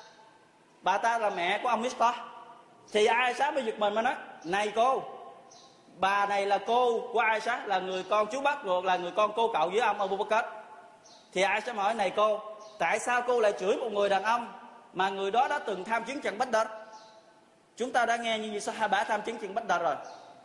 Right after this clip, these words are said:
Ân phúc của họ lo cho rất là lớn và rất là vĩ đại. Thì bà, thì mẹ, thì bà Umm Mistah mới nói: "Này con gái, bộ con chưa biết cái gì Mistah và mọi người đang bàn chuyện gì về con hả?" Thì Aisha mới nói:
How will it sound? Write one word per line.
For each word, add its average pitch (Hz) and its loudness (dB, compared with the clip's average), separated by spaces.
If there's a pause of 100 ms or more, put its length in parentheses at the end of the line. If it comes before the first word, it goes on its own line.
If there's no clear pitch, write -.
(120)
Ân 185 0
phúc 226 -2
của 214 -6
họ 165 4
lo 196 2
cho 185 0
rất 202 0
là 180 0
lớn 151 0 (320)
và 156 0
rất 196 0
là 180 0
vĩ 160 -2
đại. 135 -2 (380)
Thì 196 2
bà, 185 2 (220)
thì 180 -6
mẹ, 170 2
thì 170 -2 (280)
bà 170 2
Umm 226 0
Mistah 226 -2
mới 226 -4
nói: 226 0 (600)
"Này 151 0
con 170 -2
gái, 180 2 (1200)
bộ 160 0
con 202 2
chưa 214 0
biết 240 -4
cái 220 -2
gì 185 -2
Mistah 220 -2
và 180 -2
mọi 165 0
người 165 -2
đang 180 0
bàn 156 0
chuyện 160 -8
gì 156 -4
về 147 -2
con 160 0
hả?" 147 -8 (1300)
Thì 160 0
Aisha 196 0
mới 226 -6
nói: 233 -4